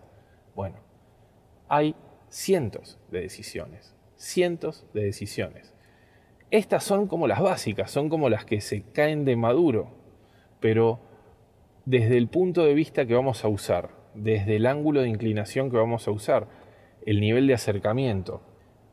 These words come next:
el formato con el que vamos a terminar representando, la orientación, el ángulo de la toma, bueno, cientos y cientos de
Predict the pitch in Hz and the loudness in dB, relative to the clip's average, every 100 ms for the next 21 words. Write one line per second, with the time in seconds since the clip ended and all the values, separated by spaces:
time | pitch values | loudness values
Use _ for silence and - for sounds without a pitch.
0 | - 120 113 135 127 170 190 117 85 - | -2 0 2 0 2 2 2 0 -8 -6
1 | - 113 104 104 107 113 104 101 101 98 | -4 -2 -2 0 0 0 -2 -4 -2 -4
2 | 101 104 104 98 98 95 92 95 98 90 | -2 -2 -2 -4 -6 -8 -12 -8 -8 -8
3 | 85 90 95 98 104 98 95 92 - 156 | -8 -4 -2 -2 -2 -4 -4 -4 -2 -2
4 | 107 92 - - _ _ 123 131 165 135 | -2 -6 -16 -20 _ _ -2 0 0 0
5 | 104 98 92 90 87 135 127 95 87 117 | -2 0 0 0 -2 -2 -2 -2 -4 -4
6 | 101 85 - - - _ - - 185 180 | -4 -8 -20 -20 -20 _ -20 -4 -2 -2
7 | 175 147 120 - 143 139 131 135 - - | -4 -6 -8 -4 -4 -2 -4 -6 -8 -20
8 | _ _ _ 107 107 117 | _ _ _ -2 0 0